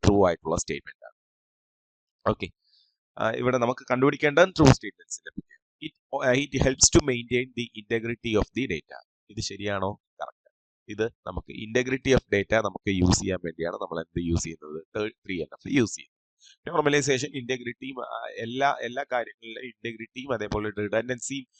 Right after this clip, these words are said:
ഒഴിവാക്കാൻ വേണ്ടിയാണ് നമ്മൾ എന്ത് യൂസ് ചെയ്യുന്നത്? നമ്മൾ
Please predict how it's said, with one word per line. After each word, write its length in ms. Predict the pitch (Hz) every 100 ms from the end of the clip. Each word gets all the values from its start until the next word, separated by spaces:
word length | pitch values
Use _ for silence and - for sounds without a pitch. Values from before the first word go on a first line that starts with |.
| - - -
ഒഴിവാക്കാൻ 520 | - 120 117 113 113 110
വേണ്ടിയാണ് 380 | 95 92 98
നമ്മൾ 260 | 98 92 92
എന്ത് 300 | 95 95 92
യൂസ് 120 | 90
ചെയ്യുന്നത്? 400 | 95 90 78 85 87
നമ്മൾ 220 | 85 95